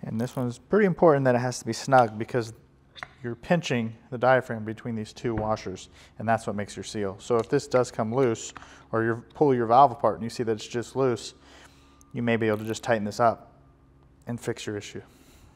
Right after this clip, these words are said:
So from there, we're going to take our s-, spring, put it back here, take the top plate. Um, this will bolt on either way, and it will work either way, but there is a right and wrong way.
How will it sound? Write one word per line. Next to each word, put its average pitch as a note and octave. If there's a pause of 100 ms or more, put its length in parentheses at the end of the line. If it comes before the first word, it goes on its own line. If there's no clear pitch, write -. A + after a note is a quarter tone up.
(960)
So -
from A2+
there, A#2
we're B2
going A2
to G#2 (1500)
take G#2+
our G#2+
s-, - (180)
spring, D#3 (540)
put -
it -
back A2+
here, D3 (880)
take A2
the A2
top B2
plate. D#3 (1700)
Um, G#2+ (160)
this C3+
will C#3
bolt C3+
on C#3+
either C#3
way, C#3+ (580)
and B2
it G#2
will C#3
work D#3
either A#2
way, A#2
but G#2+
there A2+
is A2+
a A2+
right A2+
and A2
wrong A2+
way. C#3